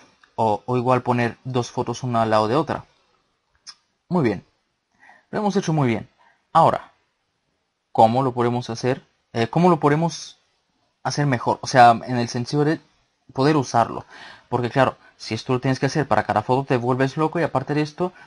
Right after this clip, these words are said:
no van a quedar uniformes. Entonces lo que hacemos es, aquí tenemos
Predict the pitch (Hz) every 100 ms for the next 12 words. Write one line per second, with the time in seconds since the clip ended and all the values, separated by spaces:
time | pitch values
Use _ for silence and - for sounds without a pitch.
0 | - 139 139 139 139 135 135 135 160 _
1 | _ - 123 110 190 151 95 - - 120
2 | 123 120 - 117 160 151 139 131 - -
3 | _ _ _ - _ _ - 139 214 208
4 | 202